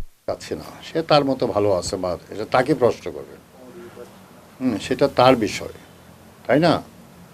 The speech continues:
ওইটা আমি তো জার্নালিস্ট না যে, বা যে ওইটার খোঁজ খবর নেওয়া। ওই সময় আমার, আহ, ঈদটা, কোরবানি ঈদটা আমি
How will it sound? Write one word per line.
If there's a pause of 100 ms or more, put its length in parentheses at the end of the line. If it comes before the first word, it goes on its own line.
(480)
ওইটা (120)
আমি
তো
জার্নালিস্ট
না (680)
যে, (540)
বা
যে
ওইটার
খোঁজ
খবর
নেওয়া। (520)
ওই
সময়
আমার,
আহ, (160)
ঈদটা,
কোরবানি
ঈদটা
আমি